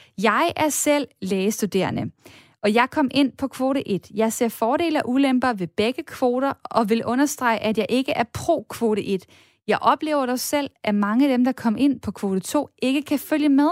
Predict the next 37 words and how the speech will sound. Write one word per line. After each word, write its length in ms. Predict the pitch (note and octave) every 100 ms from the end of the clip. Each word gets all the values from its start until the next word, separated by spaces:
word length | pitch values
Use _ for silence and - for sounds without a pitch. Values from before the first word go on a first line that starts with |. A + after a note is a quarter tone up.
| F#4
fagligt 460 | - A#3+ A#3 B3
på 80 | C4+
medicinstudiet, 920 | C4+ D4 - F#4 C#4 C4+ A3+ G3 F3+ - - - -
og 100 | A3+ -
ikke 280 | C#4 D4+
rammer 320 | C#4 A#3 A#3+ C#4
de 160 | A#3+
samme 320 | - G#3 G#3
karaktergennemsnit 920 | A#3 A#3+ A#3+ - E4+ C#4+ G3+ G#3 - A3
som 200 | - A3+
os, 280 | B3+ C#4 - - _ A#3+
der 80 |
kom 200 | A#3 C4
ind 180 | C4+ D4 -
gennem 240 | B3+ A#3 G3+
kvote 380 | G#3 G3 F#3+
et. 200 | F#3 D#3+ _ _ _ _ _ _ _ _
Så 140 | -
kan 260 | A3+ A#3+ C#4+
man 140 | E4+
sige, 420 | D#4+ - C4+ D4+ D#4+
at 180 | - G#3+
gennemsnit 440 | A3 A#3 B3+ B3+ -
er 40 |
ligegyldigt, 720 | G#3 G#3+ E4 E4+ E4 C#4+ C#4 - _ _ _ _
men 140 | G#3 G3
faktum 520 | - C4+ - D#4+ C4 -
er, 220 | G#3 B3+ - _ _
at 120 | G3+
et 80 | F3+
højt 280 | - C#4+ C4+
gennemsnit 460 | A#3 B3 - B3 - _
afspejler, 580 | A3 B3 - A3+ G3+ G3+
at 160 | F3+
du 60 | F#3
fagligt 560 | - A#3+ B3 D#4 -
kan 160 | - A#3